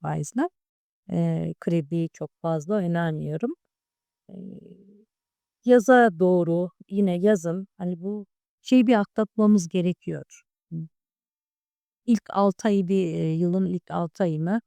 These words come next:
iki çeyreğini atlatmamız gerekiyor. Ondan sonra yani, e, bir farklı döneme geçilir diye, e, düşünüyorum. Bunlar benim düşüncelerim.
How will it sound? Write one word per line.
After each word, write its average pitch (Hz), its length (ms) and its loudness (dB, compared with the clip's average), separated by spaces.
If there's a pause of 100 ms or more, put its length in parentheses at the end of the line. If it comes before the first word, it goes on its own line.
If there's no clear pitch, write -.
(380)
iki - 240 -12
çeyreğini 170 520 0
atlatmamız 180 680 -4
gerekiyor. 180 500 -2
Ondan 208 420 2
sonra 196 540 -2 (1120)
yani, 165 500 -2 (460)
e, 165 160 2
bir 190 240 2
farklı 175 500 -4
döneme 165 300 0
geçilir 170 600 -2
diye, 226 380 0
e, 170 220 -6
düşünüyorum. 214 760 4
Bunlar 226 340 4
benim 311 300 4
düşüncelerim. 143 720 -12